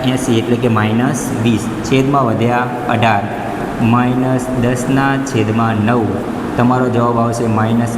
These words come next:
એક પોઇન્ટ અગિયાર, nearly equal to એક પોઇન્ટ અગિયાર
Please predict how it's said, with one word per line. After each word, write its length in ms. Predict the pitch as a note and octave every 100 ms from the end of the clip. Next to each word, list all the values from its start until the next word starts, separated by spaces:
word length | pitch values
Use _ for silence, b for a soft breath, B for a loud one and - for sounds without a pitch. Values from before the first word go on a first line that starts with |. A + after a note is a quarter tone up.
| C3
એક 240 | C#3 D3 - A#2+
પોઇન્ટ 420 | A2+ A#2 A#2 A#2+
અગિયાર, 380 | A2 A2 A2 G2+
nearly 560 | G#2 A#2+ B2+ B2 C3 B2
equal 320 | A2+ A#2 A#2 A2
to 80 | A#2+ A#2+
એક 200 | B2 C#3+ A#2+
પોઇન્ટ 200 | B2+ A#2
અગિયાર 400 | A2+ G#2+ A2+ C#3